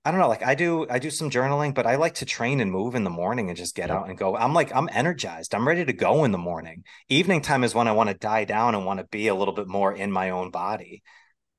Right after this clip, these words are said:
Speaker 2: Yeah, I mean, I mean, biologically speaking, we get a nice big old cortisol spike as soon as we rise for the day. Let's go use it. Like, I'm
Speaker 1: That's
Speaker 2: the
Speaker 1: it.
Speaker 2: same way, man. I'm in my basement by five thirty A M. <laughs> Uh, you know, and, you know,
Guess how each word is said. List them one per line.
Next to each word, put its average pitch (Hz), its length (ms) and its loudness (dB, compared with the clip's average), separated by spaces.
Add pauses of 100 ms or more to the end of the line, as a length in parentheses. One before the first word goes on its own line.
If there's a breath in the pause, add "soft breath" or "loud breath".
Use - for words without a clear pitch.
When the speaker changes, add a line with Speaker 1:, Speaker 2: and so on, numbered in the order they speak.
(440)
Speaker 2:
Yeah, 120 160 -2
I 110 100 4
mean, 123 120 6
I 120 80 2
mean, 127 340 6 (680)
biologically 120 640 2
speaking, 131 360 -2
we 90 80 0
get 117 140 2
a 117 60 2
nice 104 200 0
big 113 160 0
old 117 140 4
cortisol 117 540 -2
spike 85 340 -6
as 85 80 -4
soon 101 180 2
as 98 80 4
we 104 120 6
rise 110 360 4
for 85 140 -4
the 76 80 -2
day. 76 160 -2
Let's 82 200 -2
go 107 100 4
use 117 260 6
it. 78 160 -10 (100)
Like, 85 140 -2
I'm 107 120 4
Speaker 1:
That's 107 100 0
Speaker 2:
the 117 80 2
Speaker 1:
it. - 20 4
Speaker 2:
same 131 260 2
way, 127 160 4
man. 82 220 -2
I'm 87 60 0
in 98 100 2
my 101 160 2 (140)
basement 95 360 -2
by 82 140 0
five 98 300 2
thirty 104 320 4
A 98 180 4
M. - 220 -4 (500 soft breath)
<laughs> - 160 -8
Uh, 101 520 2 (300)
you 107 120 4
know, 104 200 6
and, 98 300 2 (540)
you 110 80 6
know, 98 120 4